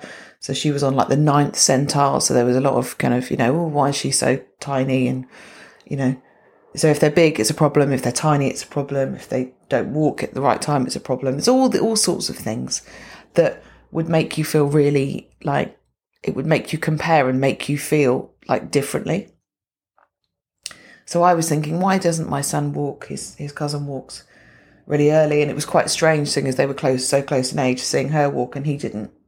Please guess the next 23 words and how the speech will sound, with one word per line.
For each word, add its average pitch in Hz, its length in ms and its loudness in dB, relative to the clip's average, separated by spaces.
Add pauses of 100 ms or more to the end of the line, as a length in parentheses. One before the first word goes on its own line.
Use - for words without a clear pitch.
(1160)
You 170 60 -2
know, 151 140 4
why, 214 500 2 (1500)
why 220 200 0
can't - 260 0
my 170 140 2
son 160 320 2
walk 123 380 -2 (1160)
like 156 220 0
the 147 120 2
other 131 100 4
kids? - 420 -4 (300)
It's 196 140 -2
<laughs> - 200 0
so 233 120 4
ridiculous, 208 600 2
even 175 180 0
when 170 120 0
I 175 60 4
say 180 220 2
that 147 200 0
to - 140 -4
you. 139 220 -4